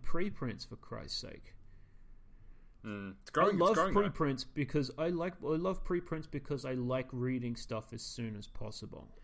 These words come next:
Speaker 1: It excites me more than anything else for something to be contemporary and straightforward, and because the vast majority of the time I'm interested only in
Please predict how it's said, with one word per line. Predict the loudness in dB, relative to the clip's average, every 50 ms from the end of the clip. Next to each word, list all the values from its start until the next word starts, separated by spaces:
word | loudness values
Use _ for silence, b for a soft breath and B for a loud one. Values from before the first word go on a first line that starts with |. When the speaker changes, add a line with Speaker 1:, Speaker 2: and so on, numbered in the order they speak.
| -6 -4
Speaker 1:
It | -4 -2 -2
excites | -4 -4 -4 -4 -2 2 2 2 2 2 0 -2
me | -2
more | 0 0 0
than | 0 0
anything | 0 0 0 0 0 0 0
else | 0 -2 -2 -4
for | -6 -6
something | -4 -4 -6 -6 -6 -6 -6
to | -6 -4
be | -4 -4
contemporary | -4 -4 -4 -4 -4 -2 -2 -2 -2 -2 -4 -6 -6
and | -6 -8
straightforward, | -8 -6 -8 -8 -4 2 4 6 6 6 4
and | 0 -4
because | -4 -4 -4 -2 -2 -4 -4 -4 -8 -6 -4
the | -4
vast | -2 0 0 0 0 0 -2 -4
majority | -6 -4 -2 0 2 2 4 4 4 4 2
of | 2 2
the | -2 -4
time | -2 0 0 2 2 0 0 -2 B B B B B -2
I'm | 0 2
interested | 2 2 0 0 -2 -2 0 0 -2 -2 -2 -4 -4 0
only | 2 4 4 6 6 6 6 6 4 4 4 4 2 0 -2 -2
in | 0 4 4 6 6 4 4 2 0 0 2